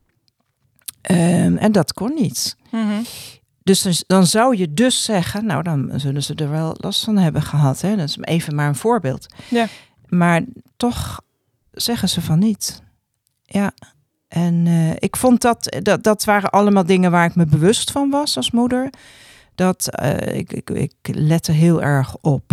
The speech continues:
Speaker 1: hoe, eh, ja, wat voor een effect heeft dit nu op hun, wat er nu gebeurt met Marijn of wat er juist niet kan, et cetera.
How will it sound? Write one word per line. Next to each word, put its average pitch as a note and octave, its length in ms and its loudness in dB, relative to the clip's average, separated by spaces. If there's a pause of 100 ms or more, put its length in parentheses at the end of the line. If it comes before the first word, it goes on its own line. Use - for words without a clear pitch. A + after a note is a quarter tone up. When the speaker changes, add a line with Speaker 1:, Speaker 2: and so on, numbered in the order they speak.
Speaker 1:
hoe, C#3+ 380 2
eh, C#3+ 340 2 (1500)
ja, C#3 300 0
wat C#3+ 220 -2
voor D#3+ 100 0
een - 60 -4
effect - 420 -4
heeft D3+ 260 -2
dit D#3 160 -4
nu D#3 220 0
op - 100 -6
hun, D3+ 500 2
wat D3 180 -4
er D3+ 140 -2
nu D3 160 0
gebeurt C#3+ 640 2
met D3 160 -4
Marijn D3 420 0
of C3+ 100 -4
wat C3+ 160 -4
er D3+ 60 0
juist D3 280 0
niet D3+ 280 0
kan, C#3 500 2
et - 100 -8
cetera. C#3+ 520 -4